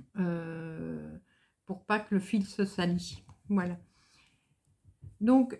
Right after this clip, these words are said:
là, j'ai fait, euh, deux cent cinquante croix, euh, aujourd'hui.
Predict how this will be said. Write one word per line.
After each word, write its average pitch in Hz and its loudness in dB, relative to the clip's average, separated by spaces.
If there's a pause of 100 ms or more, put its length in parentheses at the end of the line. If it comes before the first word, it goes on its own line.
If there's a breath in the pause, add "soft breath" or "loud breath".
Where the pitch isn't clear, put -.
(100)
là, 247 6
j'ai 214 8
fait, 269 4
euh, 202 6
deux 196 8
cent 262 0
cinquante 196 0
croix, 180 -6 (380)
euh, 156 -12 (100)
aujourd'hui. 190 4